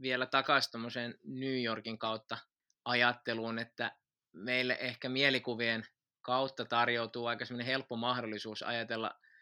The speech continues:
New Yorkia tosi hohdokkaana, ihana ka-, ihanana kaupunkina, jossa rakastutaan myyttisesti ja syksyisen kirpeän auringon paisteessa potkitaan ja heitellään täydellisesti punertuneita vaahteralehtiä.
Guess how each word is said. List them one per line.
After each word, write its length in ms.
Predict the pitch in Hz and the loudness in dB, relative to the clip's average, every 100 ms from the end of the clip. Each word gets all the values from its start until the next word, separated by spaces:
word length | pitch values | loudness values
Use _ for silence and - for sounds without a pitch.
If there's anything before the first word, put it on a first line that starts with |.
| _ _ - | _ _ -6
New 260 | 131 123 | 0 4
Yorkia 360 | 117 110 - 113 | 6 4 4 -2
tosi 200 | 113 117 | -2 -4
hohdokkaana, 840 | 113 120 110 107 - 113 110 110 - - | 0 2 2 -4 -2 0 0 0 -6 -6
ihana 280 | 120 120 | 0 0
ka-, 240 | 110 113 - | 0 -2 -2
ihanana 380 | 127 135 123 110 | 2 2 2 0
kaupunkina, 720 | - 120 117 113 104 107 107 | 2 2 2 -2 -6 -6 -4
jossa 260 | 104 - 113 - - | -4 -4 -6 -10 -8
rakastutaan 760 | 127 135 143 131 - 120 120 117 | 6 6 8 6 6 2 4 4
myyttisesti 800 | 120 123 120 117 117 113 - 117 | 4 2 0 0 0 0 -2 -2
ja 140 | 113 113 - | -2 -2 -4
syksyisen 580 | - 135 - 120 120 | -2 -2 0 0 0
kirpeän 580 | 113 127 123 117 113 110 - _ | 2 2 2 2 2 0 -6 _
auringon 500 | 131 123 120 113 113 | 4 4 4 2 0
paisteessa 800 | 110 117 117 - 107 110 - 107 - _ _ _ - | 2 4 4 0 0 0 0 -2 -8 _ _ _ -10
potkitaan 600 | 120 - 117 120 110 110 | -8 -6 -4 -2 0 0
ja 200 | 107 - - - - | -2 -4 -8 -14 0
heitellään 640 | 127 113 117 113 110 110 - - - | 2 2 0 0 0 -2 -6 -14 -8
täydellisesti 760 | 127 123 120 113 110 110 - 113 - - | 2 2 2 0 -4 -6 -6 -8 -8 -4
punertuneita 680 | 127 120 113 113 113 113 113 | 2 4 2 0 0 0 4
vaahteralehtiä. 1040 | 123 117 - 110 107 107 110 - 110 | 4 4 0 -2 0 0 0 -4 -6